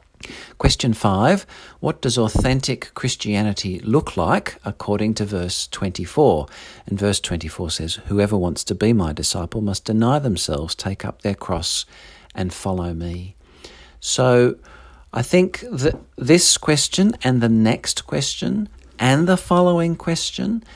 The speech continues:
are all the same sorts of questions, but we really need to drill down on this point.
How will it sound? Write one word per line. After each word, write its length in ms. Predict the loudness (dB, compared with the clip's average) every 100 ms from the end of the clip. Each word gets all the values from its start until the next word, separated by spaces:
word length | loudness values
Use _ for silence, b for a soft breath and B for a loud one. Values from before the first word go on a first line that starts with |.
| B B B
are 200 | -2 -2 0
all 580 | 4 6 6 4 2 -2
the 140 | 0
same 500 | 2 4 4 6 4
sorts 380 | 4 0 -2 -4
of 120 | -6
questions, 540 | -2 -2 -2 -4 -4 -4
but 180 | -6 -2
we 100 | -2
really 400 | 2 2 4 4
need 500 | 2 2 0 -2 -6
to 280 | -4 -2
drill 500 | -4 -4 0 2 0
down 300 | 0 -2 -2
on 180 | -2 -2
this 200 | -4 -4
point. 400 | -8 -6 -6 -6